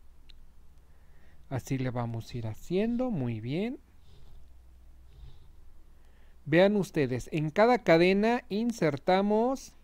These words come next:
y sacamos un punto. Se van formando todos los puntos en el gancho. ¿Ya vieron?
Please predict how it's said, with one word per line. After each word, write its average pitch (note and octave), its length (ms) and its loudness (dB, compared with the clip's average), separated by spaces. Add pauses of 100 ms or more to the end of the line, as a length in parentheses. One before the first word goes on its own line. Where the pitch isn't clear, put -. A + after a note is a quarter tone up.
(840)
y F3 300 0
sacamos E3 580 -2
un D#3+ 160 -2
punto. C3 420 -6
Se F#3+ 200 2
van G#3+ 200 6
formando G3+ 480 6
todos G3 300 6
los F3 160 2
puntos D#3+ 480 -4
en D#3 120 0
el C#3+ 140 0
gancho. D#3 460 -2 (1040)
¿Ya C3+ 180 0
vieron? C3 480 0